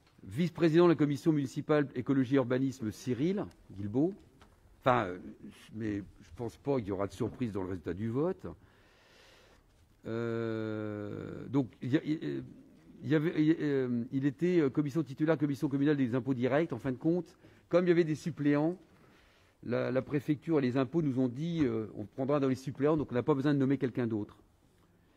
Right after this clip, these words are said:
Euh, membre titulaire au conseil d'administration de la commission permanente du lycée Malraux, ça sera Céline Emam. C'est pas Thomas, tout simplement parce que Thomas a, c'est ton fils, hein, qui est encore à, qui est à Malraux, donc, hein, voilà.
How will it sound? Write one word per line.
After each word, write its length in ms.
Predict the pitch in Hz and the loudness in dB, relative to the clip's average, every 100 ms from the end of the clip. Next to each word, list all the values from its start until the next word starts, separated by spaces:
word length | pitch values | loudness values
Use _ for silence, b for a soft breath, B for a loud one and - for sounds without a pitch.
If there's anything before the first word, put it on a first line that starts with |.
| b b b b b b b - | b b b b b b b -6
Euh, 220 | 110 113 - - | -2 -2 -4 0
membre 260 | 151 170 | 2 2
titulaire 380 | - 175 170 185 | 0 -2 4 6
au 60 | 160 | 6
conseil 160 | 143 | 4
d'administration 420 | 156 143 - 151 | 2 2 0 2
de 60 | 160 | 2
la 80 | 143 | 0
commission 400 | 120 143 139 151 | 0 -2 0 2
permanente 240 | 143 147 | 2 2
du 100 | 131 | 0
lycée 300 | 131 117 143 | -4 -2 0
Malraux, 520 | 135 135 123 135 131 - _ _ _ _ _ _ | 2 2 2 2 0 -4 _ _ _ _ _ _
ça 140 | 113 | -8
sera 160 | 110 123 | -6 -6
Céline 300 | 151 147 143 | -4 0 2
Emam. 420 | 127 131 165 185 - _ b b b b _ | 2 0 -2 -8 -14 _ b b b b _
C'est 180 | - 131 | -6 -2
pas 180 | 180 180 | 2 2
Thomas, 300 | 170 165 180 | 4 2 0
tout 100 | 131 | -2
simplement 280 | 147 151 | 0 2
parce 140 | 156 - | 0 -2
que 100 | 135 | -2
Thomas 800 | 143 139 160 151 123 110 110 110 | 0 2 2 2 0 -2 -4 -6
a, 40 | - _ | -10 _
c'est 160 | - 120 | -14 -4
ton 140 | 143 | -4
fils, 300 | 123 180 - | -2 -4 -4
hein, 120 | 113 | -6
qui 160 | 110 113 | -6 -4
est 20 | |
encore 480 | 113 107 139 127 110 | -4 -2 -2 0 -2
à, 120 | 101 | -6
qui 100 | - | -4
est 40 | 117 | -2
à 40 | |
Malraux, 400 | 120 120 113 120 | 0 0 0 -2
donc, 260 | 95 87 - | -4 -8 -10
hein, 180 | 98 120 | -12 -12
voilà. 380 | 80 82 117 | -12 -8 -6